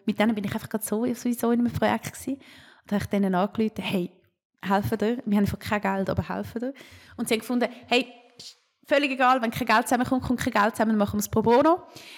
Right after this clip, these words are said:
Ähm, wir helfen euch, wir finden es ein mega wichtiges Thema. Und durch die ganze Solidarität untereinander und auch irgendwie zu wissen, hey, eben, the purpose is here, wir wollen alles Gleiche erreichen, ist mega viel Power zusammengekommen. Und so haben wir eigentlich die Seite dann innerhalb von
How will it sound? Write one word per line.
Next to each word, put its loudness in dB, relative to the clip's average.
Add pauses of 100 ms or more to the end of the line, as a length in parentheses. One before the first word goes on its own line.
(100)
Ähm, 2
wir 0
helfen 0
euch, 4
wir 2
finden -4
es -10
ein -2
mega 0
wichtiges -10
Thema. -6 (160)
Und 0 (160)
durch 0
die -8
ganze 0
Solidarität 0
untereinander 2
und 0
auch 2
irgendwie 0
zu -4
wissen, -2
hey, 0 (560)
eben, -4 (140)
the -6
purpose -4
is -10
here, -4 (440)
wir 2
wollen 2
alles -4
Gleiche -2
erreichen, -2 (420)
ist -6
mega 0
viel -14
Power -8
zusammengekommen. -14 (220)
Und 0 (500)
so -2
haben 2
wir 0
eigentlich -2
die -2
Seite -2
dann 0
innerhalb 2
von -2